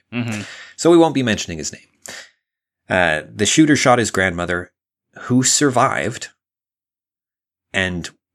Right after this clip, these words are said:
Speaker 2: went next door and called the police. I don't know the details of her wound, but, uh, uh, not bad enough that she wasn't able to, to go and contact the police. He then heads from there to the school. And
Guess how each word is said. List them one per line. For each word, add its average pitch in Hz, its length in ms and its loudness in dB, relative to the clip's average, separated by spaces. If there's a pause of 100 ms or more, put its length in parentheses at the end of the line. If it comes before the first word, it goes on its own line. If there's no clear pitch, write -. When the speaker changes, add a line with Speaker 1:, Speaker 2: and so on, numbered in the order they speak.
(120)
Speaker 2:
went 110 280 -2
next 110 320 -2
door 95 160 0
and 82 100 -4
called 80 260 -2
the - 60 -8
police. - 540 -6 (440)
I 85 60 -4
don't 85 140 -4
know 87 80 -4
the 82 80 -2
details 80 580 -4
of - 100 -12
her 85 160 -6
wound, 76 420 -8
but, 67 140 -6
uh, 62 200 -10 (340)
uh, 69 120 -12 (120)
not 90 340 -4
bad 95 200 0
enough 85 320 -8
that - 140 -16
she - 120 -10
wasn't 80 240 -6
able 82 160 -6
to, 69 180 -10 (760)
to - 80 -18
go 87 160 -4
and 82 100 -6
contact 82 480 -6
the 78 60 -12
police. - 480 -8 (580)
He 135 160 0
then 147 400 0 (240)
heads 107 460 0
from 101 240 -2
there 73 320 -2
to - 200 -14
the 80 100 -10
school. - 460 -4 (840)
And 107 240 0